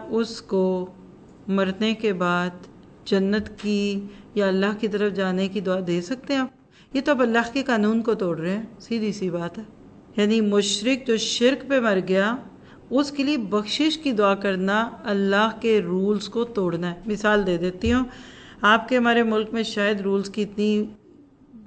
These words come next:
कह लीजिए कि, इजारादारी ना हो, लेकिन जो महज़ब मुल्क हैं, जिन्होंने दुनिया में अपने आप को ऑर्गेनाइज किया,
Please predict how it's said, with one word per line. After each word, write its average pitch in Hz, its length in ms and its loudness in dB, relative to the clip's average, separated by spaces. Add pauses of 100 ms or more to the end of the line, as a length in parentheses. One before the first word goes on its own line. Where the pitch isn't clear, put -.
(280)
कह 202 220 0
लीजिए 202 340 2
कि, 202 120 0
इजारादारी 185 600 0
ना 180 160 -2
हो, 170 300 -6 (520)
लेकिन 202 340 2
जो 202 120 0
महज़ब 202 480 0
मुल्क 190 300 -2
हैं, 190 160 0
जिन्होंने 190 420 -2
दुनिया 190 440 0
में 220 180 0
अपने 202 240 -2
आप 190 240 -2
को 202 60 0
ऑर्गेनाइज 185 480 0
किया, 247 320 0